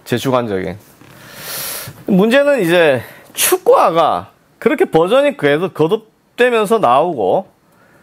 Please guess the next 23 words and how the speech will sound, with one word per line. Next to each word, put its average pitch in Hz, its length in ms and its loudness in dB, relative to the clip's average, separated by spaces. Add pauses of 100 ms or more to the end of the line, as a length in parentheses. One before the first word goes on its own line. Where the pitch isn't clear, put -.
(120)
그 147 140 -4
다음에 202 260 2
축구화를 262 600 0
리뷰하는 202 540 0
사람들이 202 520 0
많아지면서 170 960 0 (1160)
축구화에 277 500 0
대한 190 180 2
소개가 220 460 2
많이 160 300 0
이루어져요. 113 640 -2
뭐 160 140 -6
심지어 262 360 0
지금 208 120 -6
제이케이도 202 520 0
하고 180 240 0
있고 117 120 -10
고알레 185 460 0
이 139 120 -2
호도 202 240 0
하고 127 260 0
있고 98 200 -10
막 92 220 -6